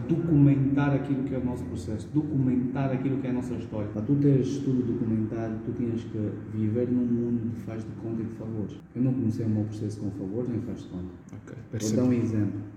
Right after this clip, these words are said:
Speaker 1: Eu vendi três carros meus de alta cilindrada para mudar o meu negócio. Então eu não preciso de ninguém para me dizer se você vai viver, vai morrer ou vai manter. Eu simplesmente só tenho que fazer uma coisa, trabalhar. Eles sabem que você existe, mas eles estão à espera que você lhes peça favor.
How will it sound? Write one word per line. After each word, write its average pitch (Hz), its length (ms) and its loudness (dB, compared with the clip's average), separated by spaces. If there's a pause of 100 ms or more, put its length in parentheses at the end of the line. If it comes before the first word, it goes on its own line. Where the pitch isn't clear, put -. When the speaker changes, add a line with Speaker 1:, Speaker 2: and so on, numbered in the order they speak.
(220)
Speaker 1:
Eu 113 80 -4
vendi 117 320 0 (120)
três 143 240 -2
carros 110 420 -4
meus 113 180 -2
de 110 80 -2
alta 113 180 -4
cilindrada 104 640 -4
para 107 80 -6
mudar 110 240 -2
o - 20 -4
meu 120 140 -2
negócio. 135 360 -2 (480)
Então 131 200 0
eu 143 80 8
não 143 80 8
preciso 104 400 0
de 104 60 -6
ninguém 107 280 2
para 107 140 0
me 101 120 -2 (160)
dizer 107 300 0
se 107 140 -6
você 107 180 -4
vai 107 140 -4
viver, 107 320 -2
vai 110 100 -4
morrer 107 380 0
ou 117 60 -2
vai 123 100 0
manter. 143 340 2 (520)
Eu 98 80 -6
simplesmente 143 420 4
só - 60 2
tenho 185 140 2
que - 60 0
fazer 143 140 2
uma 120 160 4
coisa, 101 240 -2
trabalhar. 101 360 -2 (680)
Eles 139 140 -4
sabem 110 240 2
que 110 60 -2
você 107 180 -2
existe, 107 340 2 (640)
mas 101 100 -4
eles 120 140 2
estão 127 120 2
à - 20 2
espera 131 220 -2
que 131 100 -2
você 147 80 -2
lhes 139 120 0
peça 135 320 -2
favor. 135 360 0